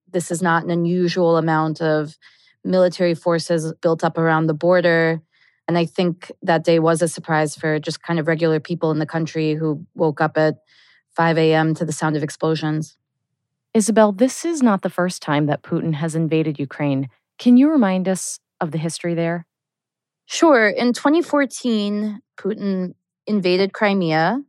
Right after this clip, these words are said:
Speaker 1: and then moved to illegally annex it. And so since then, the Crimean Peninsula, which was sort of,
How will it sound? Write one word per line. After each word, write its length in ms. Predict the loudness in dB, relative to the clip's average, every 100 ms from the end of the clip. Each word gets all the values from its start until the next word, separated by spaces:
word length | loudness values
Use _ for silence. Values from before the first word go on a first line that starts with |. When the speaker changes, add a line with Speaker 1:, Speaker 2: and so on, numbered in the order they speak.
| _ _ _ _ _ _ -4
Speaker 1:
and 600 | 0 0 0 -2 -6 -14 -8
then 300 | -2 0 2
moved 320 | 2 2 0
to 360 | -2 2 2 2
illegally 640 | 0 2 2 2 2 0 -2
annex 480 | -4 -2 -4 -6 -8
it. 220 | -8 -8 _ _ _ _ _
And 120 | -6 -2
so 480 | 2 4 4 0 -6 _ _
since 380 | -10 -2 -2 -2
then, 680 | 0 2 2 0 -2 -6 -10 _ _
the 140 | -6 -2
Crimean 480 | 0 2 2 0
Peninsula, 800 | 0 -2 -2 -2 0 2 2 0 -6 _ _ _
which 260 | -6 -2 2
was 200 | 2 0
sort 220 | -2 0
of, 180 | -2